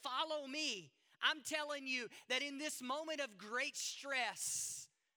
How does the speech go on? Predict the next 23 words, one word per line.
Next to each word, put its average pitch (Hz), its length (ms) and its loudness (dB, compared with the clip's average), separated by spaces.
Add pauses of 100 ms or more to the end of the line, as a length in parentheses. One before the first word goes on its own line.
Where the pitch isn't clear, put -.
(320)
you're 208 120 -2
not 254 220 2
gonna 208 280 -4
follow 202 340 -2
me, 202 300 -2
you're 226 100 -4
gonna 208 260 -4
deny 208 480 -2
me. 139 280 -10 (760)
But 185 160 -6
you 220 120 -6
can 190 180 -10
still 208 260 -8
be 180 140 -10
confident. 175 580 -10 (1700)
Just 226 300 -2
like 233 180 0
he 247 140 -6
had 202 120 -4
said 220 280 -4
to - 80 -6
Peter, 214 460 -4 (200)
"Peter, 247 380 0